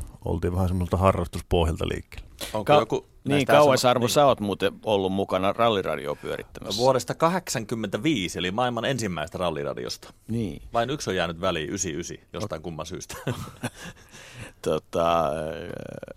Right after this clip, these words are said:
Speaker 3: sanohan, ootko sä ollut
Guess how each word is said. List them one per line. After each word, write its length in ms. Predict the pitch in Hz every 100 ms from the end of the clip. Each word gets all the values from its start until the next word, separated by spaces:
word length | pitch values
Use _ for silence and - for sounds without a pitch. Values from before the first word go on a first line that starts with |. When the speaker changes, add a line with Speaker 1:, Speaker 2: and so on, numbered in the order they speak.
| _ _
Speaker 3:
sanohan, 640 | - 127 135 113 110 101 101 98 95 92 - - - _ _
ootko 300 | 104 104 -
sä 280 | 104 127 98 -
ollut 320 | 92 87 85